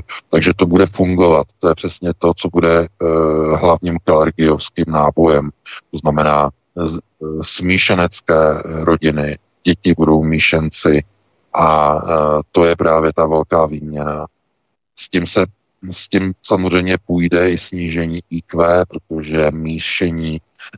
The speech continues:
ras vede samozřejmě geneticky ke snižování I Q,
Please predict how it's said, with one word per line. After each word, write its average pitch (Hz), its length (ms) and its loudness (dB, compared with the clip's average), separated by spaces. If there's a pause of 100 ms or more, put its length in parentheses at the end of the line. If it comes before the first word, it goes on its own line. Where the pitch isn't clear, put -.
ras 82 480 -2
vede 78 440 0 (160)
samozřejmě 78 580 -6
geneticky 78 720 -2
ke 78 160 0 (300)
snižování 78 720 2
I 78 40 -4 (280)
Q, 85 280 2